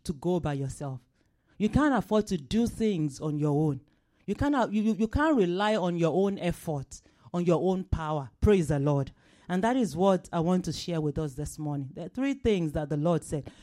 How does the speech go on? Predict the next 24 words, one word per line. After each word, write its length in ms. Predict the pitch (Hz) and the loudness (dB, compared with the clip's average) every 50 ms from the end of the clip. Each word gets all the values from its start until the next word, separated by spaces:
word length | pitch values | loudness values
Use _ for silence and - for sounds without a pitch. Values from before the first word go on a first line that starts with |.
| - _ - | -18 _ 0
But 280 | 208 214 175 147 - | 0 0 0 0 -2
before 340 | 175 226 220 - 277 311 330 | -2 -2 0 4 4 6 6
we 140 | 311 262 190 | 6 4 4
go 180 | 151 185 202 | 4 4 4
into 240 | 202 190 180 - 180 | 4 4 2 0 -2
that, 220 | 156 165 151 - - - - - _ _ - | -2 -2 -4 -6 -10 -18 -20 -20 _ _ -20
w-, 260 | - - - 110 185 196 180 | -18 -14 -10 -8 -8 -8 -4
this 180 | 175 277 302 - | -2 -2 -2 -2
scripture 420 | - - 254 220 - - 220 202 | -2 -4 -4 -4 -4 -2 -2 -2
that 200 | 180 185 160 156 | 0 0 0 0
we 100 | 151 156 | 0 0
read, 480 | 151 147 180 190 156 135 135 143 - - _ _ _ _ _ _ _ _ _ _ _ _ _ _ _ _ _ _ _ _ _ _ _ _ _ _ - | 0 0 0 0 0 -2 -4 -6 -10 -14 _ _ _ _ _ _ _ _ _ _ _ _ _ _ _ _ _ _ _ _ _ _ _ _ _ _ -8
that 160 | 160 196 220 233 | -2 0 2 4
was 280 | 254 220 170 131 139 | 4 4 4 2 -2
when 580 | 151 160 151 190 202 202 202 190 175 160 160 - _ _ _ _ _ - 147 | -8 -4 -2 0 0 2 0 0 0 -2 -4 -6 _ _ _ _ _ -8 -4
David 420 | - 196 214 180 196 208 180 - | -2 0 0 0 0 -2 -2 -2
became 400 | - 156 - - 180 175 170 160 | -4 -4 -2 -2 -2 -2 -2 -2
the 80 | 151 147 | -4 -6
king 520 | - - - 180 165 151 143 135 131 123 120 - _ _ _ _ _ _ _ _ _ - | -6 -6 -6 -4 -4 -2 -4 -4 -6 -8 -12 -18 _ _ _ _ _ _ _ _ _ -4
of 140 | 160 156 - | -4 -2 -2
the 80 | 160 | -2
whole 260 | 139 139 175 190 180 156 | -2 0 0 0 2 2
of 180 | 143 135 127 | 0 2 2
Israel. 460 | 151 151 131 131 131 143 131 120 110 | 0 0 0 0 -2 -2 -2 -4 -6